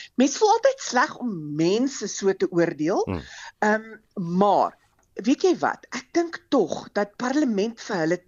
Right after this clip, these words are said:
Speaker 1: self te min tyd gegee het. Ek dink hoekom ons so sukkel om, om te bepaal, is sy, is sy die regte kandidaat of nie? Ehm, was daar iemand anders wat dalk meer geskikte kandidaat is, is omdat daar nie genoeg was nie.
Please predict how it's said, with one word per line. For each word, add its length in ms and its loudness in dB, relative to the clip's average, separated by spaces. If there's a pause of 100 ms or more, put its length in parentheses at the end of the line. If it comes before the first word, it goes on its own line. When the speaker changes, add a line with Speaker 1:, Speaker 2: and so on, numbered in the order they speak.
Speaker 1:
self 480 -2 (260)
te 100 -2
min 380 -6 (160)
tyd 420 -4
gegee 400 -10
het. 140 -8
Ek 100 -6
dink 180 0
hoekom 360 2
ons 240 -2
so 100 4
sukkel 520 0 (380)
om, 200 2
om 140 0
te 100 2
bepaal, 420 4
is 140 -2
sy, 240 0 (540)
is 100 -2
sy 120 0
die 120 0
regte 300 -4
kandidaat 600 -2
of 180 -8
nie? 180 -2 (420)
Ehm, 320 0
was 200 0
daar 140 0
iemand 240 -2
anders 300 0
wat 100 0
dalk 240 0
meer 320 0
geskikte 460 -6
kandidaat 600 2
is, 120 -6
is 160 -10
omdat 180 0
daar 100 0
nie 120 -2
genoeg 340 -2
was 280 -6
nie. 100 -16